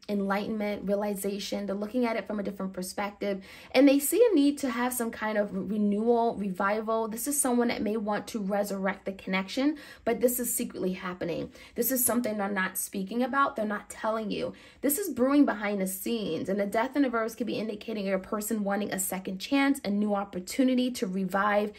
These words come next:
and resurrect this connection. I think the Hangman is saying, like, "I've had time to think about it, and I don't know what I was thinking. I actually want to give this a second try."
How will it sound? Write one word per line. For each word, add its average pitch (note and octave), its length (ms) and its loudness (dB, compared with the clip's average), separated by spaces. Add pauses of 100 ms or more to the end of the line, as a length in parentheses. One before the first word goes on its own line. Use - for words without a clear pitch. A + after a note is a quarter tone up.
(140)
and G3+ 200 2
resurrect G3 640 2
this F3+ 160 0
connection. F3+ 800 -4 (640)
I C4+ 60 6
think F4+ 200 4
the F4 120 6
Hangman C#4+ 380 6
is B3 160 6
saying, B3 240 6
like, A3+ 180 2
"I've A3 220 0
had A#3+ 240 0
time A3+ 300 -2
to B3 60 -4
think G#3 220 -4
about D4 300 4
it, D4 80 4
and A3+ 280 -4
I A#3 120 2
don't A#3 160 0
know G#3+ 80 2
what G#3 160 2
I F#3+ 80 2
was F#3 160 0
thinking. B3+ 360 -2
I A3 160 -2
actually A3+ 280 -6
want G#3 120 -2
to G3 60 -4
give G3 180 -4
this G3 200 -4
a - 40 -8
second F#3 360 -6
try." A#3+ 420 -6